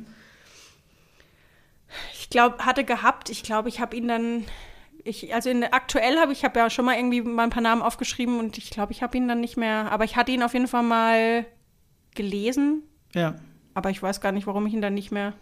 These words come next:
Speaker 2: Ja, und der hat eben das Konzert gespielt in dem Casino mit seiner Band, ich mein mit Mothers of Invention, die es von vierundsechzig bis sechsundsiebzig gab. Und ansonsten hab ich damit nur Bobby Brown Goes Down verbunden mit ihm.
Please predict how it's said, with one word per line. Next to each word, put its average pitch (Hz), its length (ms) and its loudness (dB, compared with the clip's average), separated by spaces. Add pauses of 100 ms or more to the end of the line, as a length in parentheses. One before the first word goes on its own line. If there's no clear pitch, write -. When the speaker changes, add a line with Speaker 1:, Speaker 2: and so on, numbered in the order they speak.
(420)
Speaker 2:
Ja, 180 100 4
und 175 80 6
der 180 80 8
hat 190 60 6
eben 196 140 6
das 185 140 4
Konzert 175 340 2
gespielt 208 500 0 (180)
in 185 180 2
dem 175 100 2
Casino 180 460 2
mit 165 320 -2
seiner 160 300 2
Band, 160 280 2
ich 165 120 -4
mein 165 260 4
mit 175 160 0
Mothers 160 420 2
of 170 220 -6
Invention, 160 640 2
die 165 80 0
es 151 100 -4
von 156 120 -2
vierundsechzig 165 460 0
bis - 120 -6
sechsundsiebzig 170 600 0
gab. 190 320 0 (1400)
Und 185 320 4 (160)
ansonsten 170 420 6
hab 180 100 6
ich 165 80 0
damit 175 280 4
nur 180 120 8
Bobby 170 220 8
Brown 170 340 6
Goes 160 280 4
Down 170 280 4
verbunden 151 440 2
mit 151 140 -2
ihm. 147 320 -2